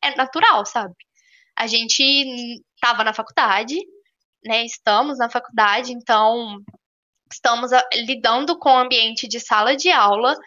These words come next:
e aí a gente vai pro mundo corporativo, a gente vai pra indústria, e a gente percebe que é muito diferente, então dá medo.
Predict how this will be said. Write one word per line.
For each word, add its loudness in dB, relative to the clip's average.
e 0
aí 2
a -2
gente -8
vai -2
pro -8
mundo -6
corporativo, 0
a 2
gente -6
vai 0
pra 0
indústria, -6
e 2
a 2
gente -2
percebe -2
que -2
é 4
muito -12
diferente, -2
então -12
dá -2
medo. -2